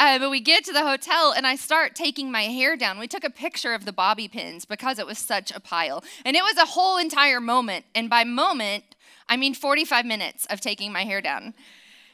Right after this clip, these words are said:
But by the time I finally got my hair down, and it was about this big, there was this moment where I could be completely myself, where I was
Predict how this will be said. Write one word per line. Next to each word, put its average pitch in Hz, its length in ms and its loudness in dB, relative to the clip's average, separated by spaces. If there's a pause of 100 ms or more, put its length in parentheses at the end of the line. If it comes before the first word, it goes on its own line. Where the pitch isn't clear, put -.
(540)
But 330 140 4
by 320 140 10
the 320 100 4
time 349 480 4
I 302 120 4
finally 320 640 4
got 294 340 6
my 254 200 2
hair 277 320 0
down, 226 640 -2 (600)
and 262 120 2
it 262 40 2
was 262 120 0
about 240 300 2
this 277 220 4
big, 220 440 -2 (2000)
there 294 140 2
was 359 120 -2
this - 220 -8
moment 262 920 -6 (1040)
where 269 160 -8
I 294 120 -2
could 285 180 -8
be 269 120 -6
completely 269 720 -10
myself, - 880 -14 (1500)
where 233 160 -2
I 262 140 2
was 262 140 -6